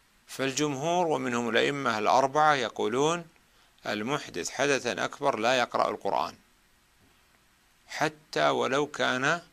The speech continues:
حفظاً من صدره"، واستدلوا عليه بحديث علي هذا أن رسول الله صلى الله عليه وسلم لم يكن، كان يخرج من الخلاء فيقرئنا القرآن،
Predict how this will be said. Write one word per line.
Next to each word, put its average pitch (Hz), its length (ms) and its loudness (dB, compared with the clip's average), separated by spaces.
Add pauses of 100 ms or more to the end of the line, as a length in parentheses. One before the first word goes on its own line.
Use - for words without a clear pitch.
(360)
حفظاً 143 400 -4
من 120 180 -6
صدره"، 87 420 -4 (1900)
واستدلوا 156 520 2
عليه 135 280 4
بحديث 139 480 -2
علي 104 400 0
هذا 101 540 4 (920)
أن 117 140 -4
رسول 117 440 2
الله 123 360 2
صلى 110 240 -2
الله 123 320 2
عليه 110 300 2
وسلم 139 580 -2
لم 131 240 0
يكن، 104 380 -4 (460)
كان 135 500 0 (400)
يخرج 139 400 2
من 123 220 0
الخلاء 139 680 4 (120)
فيقرئنا 123 600 -2
القرآن، 90 440 -2